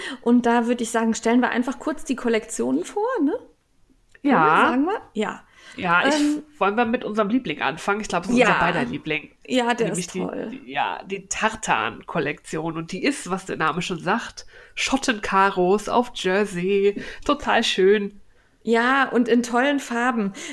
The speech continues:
Speaker 1: Die, äh, Knitting Mit-, Mickey hat da schon ein tolles Kleid draus gemacht. Ich glaub, von Rosa P., die auch da war.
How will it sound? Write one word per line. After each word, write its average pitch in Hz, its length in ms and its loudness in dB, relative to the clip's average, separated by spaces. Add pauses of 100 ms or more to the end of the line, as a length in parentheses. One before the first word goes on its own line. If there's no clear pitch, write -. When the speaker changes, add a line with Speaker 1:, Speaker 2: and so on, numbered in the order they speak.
Speaker 1:
Die, 240 500 4
äh, 226 240 4
Knitting 262 420 4
Mit-, 269 260 -2
Mickey 254 300 0 (220)
hat 233 120 -4
da 294 120 0
schon 262 320 4
ein 247 40 4
tolles 254 320 0
Kleid 269 320 -2
draus 180 240 0
gemacht. 208 380 -2
Ich - 140 -8
glaub, 226 220 -4
von 226 160 0
Rosa 214 340 2
P., 254 320 -4
die 262 180 -2
auch - 180 -6
da 214 280 -4
war. 233 260 -4